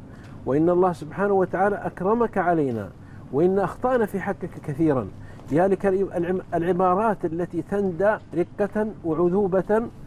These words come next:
واعتذارا، واعتذارا، هذه عذ-، هذه أجل العذريات. ويأتي جواب الكريم: الآن هو يملك القوة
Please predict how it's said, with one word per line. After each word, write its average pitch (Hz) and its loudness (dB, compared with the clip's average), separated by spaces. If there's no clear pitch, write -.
واعتذارا، 170 2
واعتذارا، 147 0
هذه 131 -2
عذ-، 131 -4
هذه 151 0
أجل 175 2
العذريات. 139 2
ويأتي 175 4
جواب 156 2
الكريم: 135 -4
الآن 208 4
هو 214 6
يملك 214 4
القوة 165 2